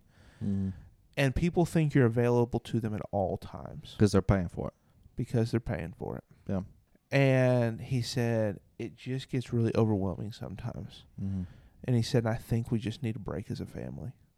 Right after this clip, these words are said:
Speaker 1: Yeah.
Speaker 2: I think is what he said. May-, maybe putting words in his mouth. It's been a while. But that's the impression I received, at least. And, uh, and so, <sighs> what is that balance? Like,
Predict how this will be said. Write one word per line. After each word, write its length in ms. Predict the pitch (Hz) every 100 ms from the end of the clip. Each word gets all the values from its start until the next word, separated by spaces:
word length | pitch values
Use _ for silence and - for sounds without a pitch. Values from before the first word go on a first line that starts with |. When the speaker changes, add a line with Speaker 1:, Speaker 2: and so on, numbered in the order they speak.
| -
Speaker 1:
Yeah. 200 | 95 90 101 -
Speaker 2:
I 100 | -
think 220 | 131 151 113
is 80 |
what 120 | 110 87
he 40 |
said. 260 | - - 120 -
May-, 160 | 123 107
maybe 240 | 127 120
putting 240 | 113 101 92
words 180 | 87 110
in 60 |
his 120 | 107
mouth. 240 | - 95 -
It's 140 | 95
been 140 | - 87
a 40 |
while. 240 | 82 107 - - - - - _ -
But 440 | 123 127 117 - - - _ _ -
that's 240 | 135 131
the 80 | 143
impression 480 | 131 - 147 - 107
I 40 |
received, 520 | 95 92 - - - -
at 140 | 87
least. 380 | 69 - - - - - - -
And, 480 | 151 147 143 135
uh, 280 | 139 135 131 -
and 200 | 156 143
so, 300 | - 151 120
<sighs> 880 | - - - - - - - _ _
what 420 | - - 143 175
is 160 | 254 226
that 280 | 180 170 -
balance? 680 | 123 220 170 - - - -
Like, 520 | 143 131 123 90 -